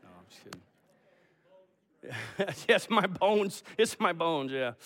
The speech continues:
Uh, I don't know if we have a handheld, or we'll, we'll, we'll keep going, and if it gets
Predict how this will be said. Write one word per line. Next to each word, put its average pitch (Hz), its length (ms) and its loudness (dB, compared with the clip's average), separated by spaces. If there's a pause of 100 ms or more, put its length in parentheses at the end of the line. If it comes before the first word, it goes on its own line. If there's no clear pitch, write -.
(360)
Uh, 151 240 2
I 202 120 2
don't 196 140 0
know 170 100 2
if 160 100 -4
we 165 100 0
have 156 200 4
a 131 60 2
handheld, 151 680 0
or 143 80 -2
we'll, 175 220 -2
we'll, 208 180 2
we'll 247 140 -2
keep 196 260 -8
going, 156 440 0
and 131 180 -4
if 127 120 -10
it 127 80 -12
gets - 360 -12